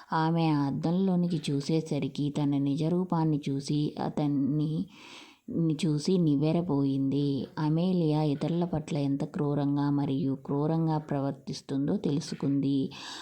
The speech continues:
ఆమె ఇతరులతో వ్యవహరించిన విధానం గురించి ఆలోచిస్తూ ఆమె ప్ర-, పశ్చాత్తాపపడడం ప్రారంభించింది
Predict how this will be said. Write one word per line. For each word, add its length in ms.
ఆమె 260
ఇతరులతో 640
వ్యవహరించిన 800
విధానం 580
గురించి 380
ఆలోచిస్తూ 800
ఆమె 320
ప్ర-, 220
పశ్చాత్తాపపడడం 1080
ప్రారంభించింది 1200